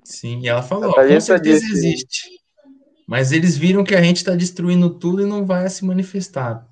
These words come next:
Speaker 1: Até que esteja
Speaker 2: Até que
Speaker 1: muito na
Speaker 2: esteja tudo
Speaker 1: merda."
Speaker 2: na merda.
Speaker 1: Por isso que eu sou a favor de uma intervenção alienígena.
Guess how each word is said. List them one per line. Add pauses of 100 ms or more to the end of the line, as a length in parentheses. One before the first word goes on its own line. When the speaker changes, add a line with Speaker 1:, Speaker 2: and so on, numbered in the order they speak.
(800)
Speaker 1:
Até
que
esteja
Speaker 2:
Até
que
Speaker 1:
muito
na
Speaker 2:
esteja
tudo
Speaker 1:
merda."
Speaker 2:
na
merda. (1000)
Speaker 1:
Por
isso
que
eu
sou
a
favor
de
uma
intervenção
alienígena.